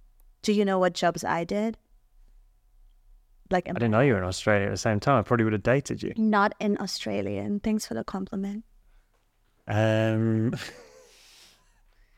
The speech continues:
Speaker 1: What jobs did I do to sustain
Speaker 2: waitress in
Speaker 1: myself?
Speaker 2: Paris, dance teacher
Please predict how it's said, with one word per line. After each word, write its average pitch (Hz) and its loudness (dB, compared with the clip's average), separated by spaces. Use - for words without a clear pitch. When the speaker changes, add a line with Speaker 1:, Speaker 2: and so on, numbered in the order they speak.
Speaker 1:
What 240 6
jobs 214 4
did 202 -2
I 196 2
do 190 -4
to 185 -8
sustain 117 -6
Speaker 2:
waitress 151 4
in 131 2
Speaker 1:
myself? 117 0
Speaker 2:
Paris, 131 0
dance 147 2
teacher 147 0